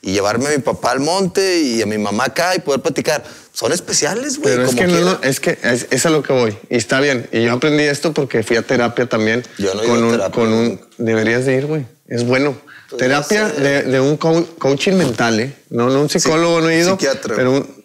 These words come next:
Speaker 2: no, un psiquiatra todavía no, güey. O sea, yo creo que unos dos años voy. Pero un coaching, güey, de, de, de entrenamiento mental. De que te puedes, controla
Speaker 1: Ah.
Speaker 2: tus emociones, no te
Speaker 1: Eso
Speaker 2: dice qué
Speaker 1: es.
Speaker 2: hacer y es, no.
Speaker 1: Es que eso es lo más
Speaker 2: Controla tus
Speaker 1: importante.
Speaker 2: emociones porque tú ya eres un chingón, güey, nada más.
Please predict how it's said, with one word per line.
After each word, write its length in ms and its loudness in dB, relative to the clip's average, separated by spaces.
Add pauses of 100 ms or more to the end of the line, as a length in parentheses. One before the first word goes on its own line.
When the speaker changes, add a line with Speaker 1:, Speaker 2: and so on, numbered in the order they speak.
(100)
Speaker 2:
no, 240 0
un 160 2
psiquiatra 400 -2
todavía 300 0
no, 160 0
güey. 140 -4 (140)
O 80 -2
sea, 120 2
yo 120 2
creo 160 0
que 80 -2
unos 140 2
dos 160 0
años 220 2
voy. 140 0 (580)
Pero 680 2
un 200 2
coaching, 580 2
güey, 260 2 (380)
de, 400 2
de, 580 2
de 320 2
entrenamiento 580 2
mental. 460 0 (320)
De 100 0
que 120 -2
te 260 0
puedes, 300 0 (160)
controla 460 2
Speaker 1:
Ah. 80 -4
Speaker 2:
tus 180 0
emociones, 440 2
no 120 2
te 40 0
Speaker 1:
Eso 100 2
Speaker 2:
dice 280 2
qué 80 0
Speaker 1:
es. 80 2
Speaker 2:
hacer 340 0
y 80 2
es, 100 -2
no. 240 -2 (140)
Speaker 1:
Es 120 -2
que 80 0
eso 100 2
es 60 2
lo 60 2
más 100 2
Speaker 2:
Controla 240 4
tus 80 0
Speaker 1:
importante. 260 2
Speaker 2:
emociones 300 2
porque 180 0
tú 140 0
ya 100 2
eres 160 -2
un 80 2
chingón, 340 2
güey, 120 2
nada 120 2
más. 280 0